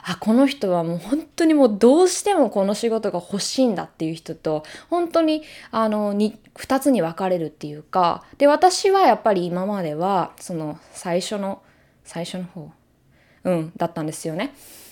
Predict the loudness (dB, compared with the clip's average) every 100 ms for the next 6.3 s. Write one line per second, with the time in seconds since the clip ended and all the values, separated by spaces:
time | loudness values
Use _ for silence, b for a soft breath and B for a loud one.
0 | B -10 -6 -6 -6 -4 -2 -2 0 -2
1 | -2 -4 -6 -6 -10 -12 -12 -4 2 4
2 | 6 4 b b b b -10 -2 0 4
3 | 4 4 2 B B B B -8 -4 -4
4 | -2 -2 0 2 2 2 -2 -6 -4 -6
5 | -4 -4 -4 -4 -6 -6 -6 -2 -2 -2
6 | -4 -6 -6